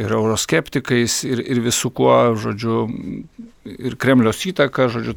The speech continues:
tada jau prisimenama, ir, ir viskas, žodžiu, viskuo pradedama gąsdinti, kad tik tai, e, žmonės, kaip sakant, neuždavinėtų nereikalingų klausimų. Gailiau, pats, e, bandei argumentuoti labiau. Gal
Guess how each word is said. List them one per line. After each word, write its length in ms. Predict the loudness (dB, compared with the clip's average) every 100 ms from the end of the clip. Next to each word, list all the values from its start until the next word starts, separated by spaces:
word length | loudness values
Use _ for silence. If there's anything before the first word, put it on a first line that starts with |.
| -4
tada 180 | -2
jau 60 | -2
prisimenama, 640 | -2 -4 -2 0 2 0 -2
ir, 60 | -2 -4
ir 80 | -2
viskas, 360 | -2 0 -2
žodžiu, 240 | 0 -2 -2 -6 -4
viskuo 280 | -2 2 2 4
pradedama 360 | 4 2 0 2
gąsdinti, 480 | 2 2 -2 -6 -6
kad 160 | -6 -6
tik 200 | -10 -6
tai, 180 | -2 -2
e, 760 | -4 -12 -18 -18 -20 -16 -8 -4 -2 -2
žmonės, 440 | -2 -2 -2 -4 -8
kaip 120 | -12
sakant, 320 | -10 -8 -2
neuždavinėtų 1040 | 2 4 4 4 2 2 4 2 0 -2
nereikalingų 640 | -2 -4 -4 -4 -4 -6 -6
klausimų. 560 | -2 0 0 -4 -10 _ -20 -18 -16 -16 -16 -18 _ -20 -20 -16 -12 -4
Gailiau, 340 | 0 4 4
pats, 280 | 4 0 0 0 2
e, 180 | 2 4
bandei 280 | 4 2 2
argumentuoti 800 | 2 2 4 4 2 0 0 -2
labiau. 400 | -2 0 -2 -2 -10 -20 -20 -16
Gal 380 | -4 0 0